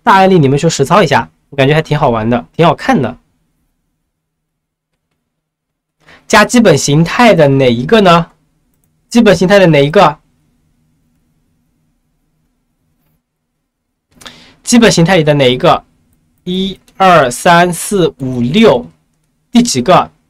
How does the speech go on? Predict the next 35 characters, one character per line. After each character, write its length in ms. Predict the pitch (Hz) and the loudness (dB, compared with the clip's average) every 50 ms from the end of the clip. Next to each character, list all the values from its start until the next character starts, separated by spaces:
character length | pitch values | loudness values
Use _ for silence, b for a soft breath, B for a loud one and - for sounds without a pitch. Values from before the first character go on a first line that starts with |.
| _ _ _ _ _ | _ _ _ _ _
第 120 | 233 233 | -2 -2
四 200 | 240 - 294 269 | 0 0 -2 -2
个 160 | 247 165 139 | 0 0 0
是 120 | 123 - 147 | -2 -2 -4
不 60 | 139 | -2
是 100 | 147 151 | 0 0
啊？ 180 | 135 120 - - _ _ _ _ _ | 0 0 -2 -6 _ _ _ _ _
OK， 280 | - - 240 233 - 240 B B B _ _ | -4 0 0 0 0 -2 B B B _ _
给 140 | - 170 175 | 0 0 2
它 140 | 202 220 | 2 2
加 180 | 233 - 226 226 | 2 2 2 2
这 100 | 233 233 | 2 0
个 80 | 233 175 | -2 -2
第 160 | 170 - 226 | -2 -2 -2
四 240 | - - - 269 220 | -2 -2 -2 -2 -2
个。 240 | 139 123 110 - - _ _ _ _ _ _ _ _ _ _ _ _ _ _ _ _ _ _ _ _ _ _ _ _ _ _ _ _ _ _ | -2 -2 -6 -6 -10 _ _ _ _ _ _ _ _ _ _ _ _ _ _ _ _ _ _ _ _ _ _ _ _ _ _ _ _ _ _
哎， 140 | - 190 175 | -2 -2 -2
现 220 | 180 - 254 240 | 0 2 2 4
在 120 | 226 214 190 | 4 4 4
你 100 | 160 156 | 2 2
看 160 | 185 190 165 | 2 2 2
有 120 | 147 127 | 2 2
这 140 | 120 120 139 | 0 0 -2
个 80 | - 165 | -2 -2
形 220 | - - 123 120 | -4 -4 -6 -6
态 180 | 123 170 165 139 | -4 -4 -2 -2
了 100 | 120 113 | -2 -2
啊。 300 | 110 127 123 117 113 - b b b b b b b b _ - 233 | -2 0 0 0 -2 -4 b b b b b b b b _ 0 2
当 60 | 233 | 4
然， 200 | 226 226 - - _ _ - | 4 2 2 -2 _ _ -2
我 100 | 170 160 | 0 2
们 160 | 170 180 196 | 4 4 4
要 160 | 226 233 220 | 4 4 2
去 220 | - - - 226 | 0 -2 -6 -6
做 720 | - - 247 247 220 208 190 180 170 165 160 156 143 139 | -4 0 2 4 4 4 4 4 4 4 4 4 2 0